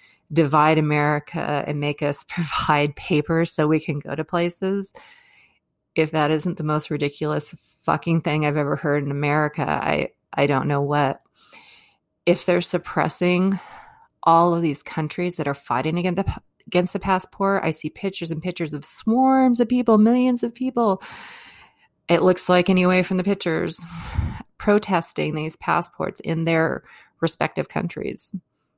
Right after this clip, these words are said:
They're not covering that on the press. Well, but they're finally against Biden. Why aren't they just giving fair coverage? They're not giving fair coverage. They haven't suddenly flipped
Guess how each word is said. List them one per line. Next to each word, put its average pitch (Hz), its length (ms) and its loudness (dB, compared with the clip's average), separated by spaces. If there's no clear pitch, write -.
They're 175 160 -2
not 208 180 0
covering 170 440 -2
that 175 180 0
on 180 140 0
the 151 80 -6
press. - 600 -6
Well, 180 500 4
but 202 140 0
they're 202 100 4
finally 185 340 0
against 170 340 -4
Biden. 180 400 0
Why 156 120 0
aren't 165 140 0
they 170 100 2
just 165 240 -2
giving 170 280 0
fair 170 180 -2
coverage? 180 400 -6
They're 190 160 0
not 185 460 2
giving 180 420 2
fair 160 300 0
coverage. 160 540 -2
They 160 160 2
haven't 175 320 0
suddenly 165 520 -2
flipped 170 540 -4